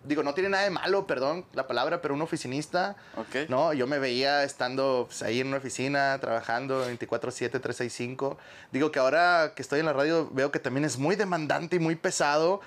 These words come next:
Speaker 1: Se los juro, trabajar en Año Nuevo, eh, Navidad. Yo tengo
Speaker 2: Sí.
Speaker 1: muchísimos años que no paso una Navidad con mi familia, ni un
Speaker 2: Sí,
Speaker 1: Año Nuevo.
Speaker 2: sacrificas muchas cosas.
Speaker 1: Muchísimo.
Speaker 2: Ujú.
Speaker 1: Y yo dije, "Ching, bueno, pues ya ni modo, ¿no? Ya estoy aquí".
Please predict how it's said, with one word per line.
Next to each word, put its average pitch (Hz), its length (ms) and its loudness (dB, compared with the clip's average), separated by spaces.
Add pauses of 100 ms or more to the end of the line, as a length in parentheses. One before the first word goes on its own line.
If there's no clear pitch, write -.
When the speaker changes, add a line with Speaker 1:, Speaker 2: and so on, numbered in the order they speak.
(280)
Speaker 1:
Se - 180 -2
los 127 140 0
juro, 160 360 2
trabajar 131 460 0
en 151 120 -2
Año 156 180 0
Nuevo, 165 760 2
eh, 120 400 2
Navidad. 117 880 0 (500)
Yo 135 260 2
tengo 160 240 -2
Speaker 2:
Sí. 151 60 0
Speaker 1:
muchísimos 143 420 0
años 151 180 0
que 139 80 -2
no 135 120 -2
paso 147 220 -2
una 156 100 0
Navidad 131 300 2
con 151 140 -2
mi 143 40 -2
familia, 135 520 -2
ni 147 140 -4
un 127 60 -2
Speaker 2:
Sí, 135 60 0
Speaker 1:
Año 143 180 0
Nuevo. 135 260 2
Speaker 2:
sacrificas 170 200 0
muchas 147 300 -4
cosas. 139 260 -4
Speaker 1:
Muchísimo. 156 760 0
Speaker 2:
Ujú. 131 220 -8
Speaker 1:
Y 139 80 2
yo 135 120 4
dije, 123 220 -2
"Ching, 185 240 -6
bueno, 160 220 -2
pues 120 160 -6
ya 123 60 2
ni 143 100 0
modo, 147 240 2
¿no? 139 80 0
Ya 143 80 2
estoy 147 180 0
aquí". 170 300 0